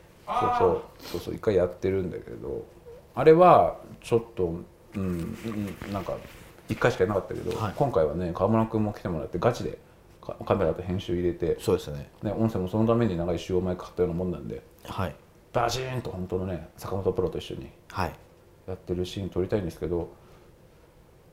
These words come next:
Speaker 1: まあ、どんな風なね、
Speaker 2: まあ、どう作っていくかも。
Speaker 1: ね、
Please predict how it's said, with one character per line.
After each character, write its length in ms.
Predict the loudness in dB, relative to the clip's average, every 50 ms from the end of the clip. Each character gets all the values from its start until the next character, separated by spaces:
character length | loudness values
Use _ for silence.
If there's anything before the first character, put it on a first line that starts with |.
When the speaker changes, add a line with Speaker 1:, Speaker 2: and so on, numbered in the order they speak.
| -14 -10
Speaker 1:
ま 80 | -8 -4
あ、 20 |
ど 120 | -2 0 2
ん 40 | 2
な 120 | 2 4
風 160 | 4 2 2
な 60 | 2
ね、 260 | 0 -4 -8 -10 -12 -16 -20 -20 _ -20 -20 -20 -20 -20 -20 -20 _ _ -20 -20 -20 _ -20 -12 -8
Speaker 2:
ま 80 | -6 -6
あ、 60 | -6 -8 -12 -20 -16 -12 0
ど 200 | 2 4 4 4
う 100 | 2 0
作 140 | -2 -4
っ 40 | -2
て 80 | -2 -2
い 60 | -2
く 60 | 0
か 80 | -2 -2
も。 240 | -2 -2 -4 -6 -8 -12 -18 -18 -16 -16 -16 -14 -6 -2
Speaker 1:
ね、 380 | 2 2 2 2 0 -2 -6